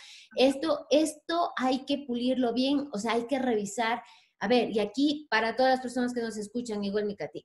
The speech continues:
yo, como en este caso, me quiero dar a conocer como coach ontológico, coach de vida, ¿qué es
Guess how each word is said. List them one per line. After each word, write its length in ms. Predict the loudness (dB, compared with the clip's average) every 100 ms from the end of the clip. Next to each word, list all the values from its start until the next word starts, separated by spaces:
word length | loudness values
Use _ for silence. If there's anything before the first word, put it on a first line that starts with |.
| _
yo, 360 | 2 4 4 0 _ _ _
como 560 | 4 8 8 8 6 4
en 140 | 2
este 260 | -2 -4 0
caso, 420 | 0 0 -4 -8 -12 _
me 220 | -8 -8
quiero 540 | 2 4 6 4 4 4
dar 180 | 2 0
a 100 | 0
conocer 440 | -2 -2 -2 -2
como 340 | -2 -2 -4
coach 360 | -2 2 2 2
ontológico, 760 | -6 -4 0 0 -2 -10 -12 -8
coach 340 | -6 -4 -6 -14 -10
de 120 | -8
vida, 340 | -6 -4 -6 -10 _ -20 -16
¿qué 380 | 2 4 6 4 4
es 360 | 4 4 0